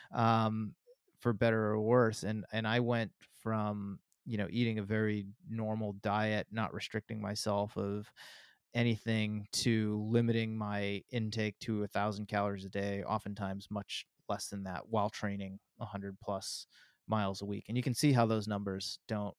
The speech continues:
add up. And my, my body broke on me, um, over time because of the, you know, because of the choices that I made. But I would say, you know, within a,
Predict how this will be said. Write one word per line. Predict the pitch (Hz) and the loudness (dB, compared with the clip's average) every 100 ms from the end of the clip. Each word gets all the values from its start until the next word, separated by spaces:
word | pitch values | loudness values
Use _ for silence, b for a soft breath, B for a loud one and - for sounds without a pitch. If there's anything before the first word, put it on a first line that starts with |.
| _ _ _ _ - | _ _ _ _ -4
add | 98 98 | -2 -2
up. | 85 - - - | -6 -8 -14 -4
And | 113 | -4
my, | 107 104 104 - _ 104 | 0 0 -2 -6 _ -8
my | 104 | -6
body | 101 101 98 104 101 104 _ - | -2 0 0 0 -4 -8 _ -8
broke | 104 104 - | -4 -4 -2
on | 101 | -2
me, | 110 120 - - | 0 -2 -4 -4
um, | 110 104 101 101 101 101 _ _ _ - | 0 0 0 -4 -8 -12 _ _ _ -6
over | 113 101 | -4 -4
time | 104 101 107 139 B B B B B B B - | -4 -2 -2 -4 B B B B B B B -2
because | 120 - 123 107 | 0 4 4 6
of | 104 101 | 2 2
the, | 110 107 107 - - | 2 4 0 -2 -4
you | 117 | 0
know, | 107 | 0
because | 104 - 110 | -2 0 0
of | 104 | 0
the | 98 | -6
choices | - 107 104 107 | -2 -2 -2 -2
that | 104 | -2
I | 101 | -2
made. | 101 101 110 | -2 -2 -2
But | 110 107 | 2 4
I | 123 | 4
would | 131 107 | 4 2
say, | 127 117 117 113 113 - | 4 6 6 2 -2 -4
you | 120 | -2
know, | 107 | 0
within | 110 113 113 | 2 2 2
a, | 113 104 | 0 -2